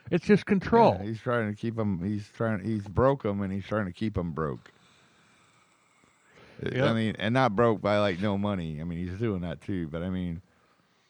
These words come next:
Speaker 1: Yeah, he's trying to, he's, he's got them broken,
Speaker 2: yeah, he,
Speaker 1: and he
Speaker 2: he's,
Speaker 1: wants to
Speaker 2: he's,
Speaker 1: keep them
Speaker 2: yeah,
Speaker 1: broken.
Speaker 2: he's keeping their will broken, so they can't do anything against him. Yeah. Anyway.
Speaker 1: So after, so after a year of eighteen hours a day, most of the time seven days a week, and that
Speaker 2: Jesus
Speaker 1: album still
Speaker 2: fucking
Speaker 1: isn't finished.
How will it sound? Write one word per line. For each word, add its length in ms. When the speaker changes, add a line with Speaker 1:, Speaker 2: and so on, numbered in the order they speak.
Speaker 1:
Yeah, 280
he's 160
trying 180
to, 60
he's, 240
he's 160
got 200
them 140
broken, 540
Speaker 2:
yeah, 60
he, 60
Speaker 1:
and 220
he 60
Speaker 2:
he's, 80
Speaker 1:
wants 160
to 60
Speaker 2:
he's, 60
Speaker 1:
keep 200
them 120
Speaker 2:
yeah, 100
Speaker 1:
broken. 380
Speaker 2:
he's 120
keeping 200
their 140
will 320
broken, 580
so 140
they 100
can't 520
do 180
anything 380
against 360
him. 280
Yeah. 1000
Anyway. 340
Speaker 1:
So 180
after, 420
so 220
after 320
a 60
year 440
of 140
eighteen 480
hours 340
a 60
day, 440
most 280
of 60
the 80
time 260
seven 300
days 240
a 40
week, 300
and 100
that 100
Speaker 2:
Jesus 80
Speaker 1:
album 200
still 240
Speaker 2:
fucking 60
Speaker 1:
isn't 240
finished. 320